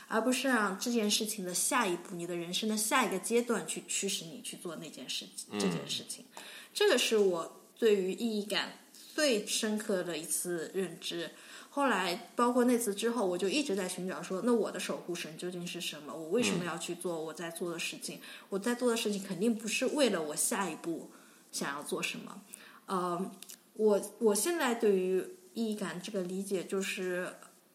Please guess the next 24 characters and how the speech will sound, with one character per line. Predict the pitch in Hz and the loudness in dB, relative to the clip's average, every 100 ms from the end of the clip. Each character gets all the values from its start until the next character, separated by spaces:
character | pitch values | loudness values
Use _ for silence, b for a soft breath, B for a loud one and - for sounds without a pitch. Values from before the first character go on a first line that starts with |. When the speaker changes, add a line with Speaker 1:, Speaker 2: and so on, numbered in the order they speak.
| - | -2
Speaker 1:
我 | 208 196 | 4 4
觉 | 196 190 | 4 2
得 | 240 | 4
人 | 220 180 185 | 4 2 0
生 | - 240 247 | 2 4 4
其 | 247 202 | 4 0
实 | 202 196 | -2 -2
它 | 220 | -2
是 | 233 220 | 0 0
一 | 202 | 0
个 | 202 214 185 165 | 0 0 0 0
修 | 185 - 233 240 | -2 2 4 4
心 | - 233 240 | 2 2 2
和 | 202 175 | 2 0
修 | 190 - 226 | 0 0 0
身 | 233 247 262 | 2 0 0
的 | 202 | 0
过 | - 165 | -2 -6
程。 | 147 - - - B B B B B - | -4 -6 -8 -14 B B B B B 0
我 | 196 190 | 4 6
无 | 208 240 | 4 4
论 | 285 269 | 4 2
是 | - 240 | 2 -2
做 | 240 226 196 165 - - | 2 4 4 2 -4 -16